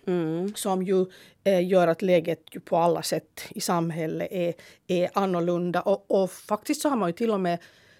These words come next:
Speaker 2: pratat om att skjuta upp kommunalvalet på grund av att vi har en pandemi. Men det kanske inte känns så jättesannolikt just nu att, att man, man tänker på att skjuta upp det.
Speaker 1: Nej, nej, just, just nu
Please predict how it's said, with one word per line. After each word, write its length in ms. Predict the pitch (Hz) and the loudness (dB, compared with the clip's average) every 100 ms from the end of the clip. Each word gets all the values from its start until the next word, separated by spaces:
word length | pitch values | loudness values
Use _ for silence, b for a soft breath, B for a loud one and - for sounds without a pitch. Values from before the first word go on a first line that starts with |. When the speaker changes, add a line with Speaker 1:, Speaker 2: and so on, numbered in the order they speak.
| _ | _
Speaker 2:
pratat 460 | - 202 208 196 180 | -4 0 2 0 -6
om 240 | - 185 | -4 -2
att 160 | 175 180 | -2 -6
skjuta 440 | - 190 185 180 - _ | -6 -6 -4 -6 -8 _
upp 300 | 294 320 - - | 2 2 -6 -12
kommunalvalet 1000 | - 165 165 - - 160 - - 170 - | -8 -6 -6 -6 -6 -8 -8 -8 -10 -6
på 100 | 175 | -6
grund 280 | 170 160 160 | -4 -6 -6
av 100 | 165 | -8
att 140 | - | -8
vi 20 | 185 | -10
har 180 | 175 | -8
en 120 | 165 175 | -8 -8
pandemi. 440 | 175 175 180 180 | -8 -6 -6 -4
Men 160 | 208 214 208 | -4 -4 -8
det 80 | 220 | -6
kanske 360 | - 226 226 | -4 -2 -2
inte 200 | 208 - | -4 -4
känns 140 | 214 - | -8 -6
så 80 | |
jättesannolikt 1040 | 196 - 262 - - 175 160 160 165 - - | -8 -2 -2 -2 -10 -6 -6 -6 -8 -10 -14
just 160 | - | -10
nu 260 | 190 190 82 | -6 -6 -6
att, 220 | - - - | -12 -14 -8
att 340 | 175 - - B B B | -8 -8 -20 B B B
man, 240 | 180 180 | -2 -2
man 200 | 170 175 170 _ | -2 -4 -8 _
tänker 280 | - 185 175 | -6 -4 -4
på 120 | - | -8
att 120 | 170 - | -10 -8
skjuta 220 | 175 - | -10 -6
upp 300 | 233 220 - - | -6 -6 -12 -16
det. 100 | - b b b b b | -16 b b b b b
Speaker 1:
Nej, 300 | - 180 170 180 _ _ | -4 -2 -2 -6 _ _
nej, 320 | 196 180 180 | -2 0 2
just, 220 | 196 196 - | 2 2 -4
just 180 | 196 | 2
nu 240 | 208 175 | 4 4